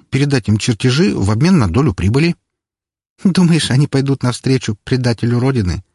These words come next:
Забудь». Дождавшись моего взлёта, Фокси пристроилась рядом.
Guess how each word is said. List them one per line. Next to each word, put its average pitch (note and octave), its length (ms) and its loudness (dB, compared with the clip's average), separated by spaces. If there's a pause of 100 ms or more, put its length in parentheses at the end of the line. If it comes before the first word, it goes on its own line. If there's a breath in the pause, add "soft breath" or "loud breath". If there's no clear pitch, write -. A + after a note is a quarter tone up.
(520)
Забудь». A2+ 760 -4 (1400)
Дождавшись A2 580 -4
моего A2 260 2
взлёта, C3+ 600 -2
Фокси - 340 -4
пристроилась F2+ 680 -2
рядом. D#2 420 -4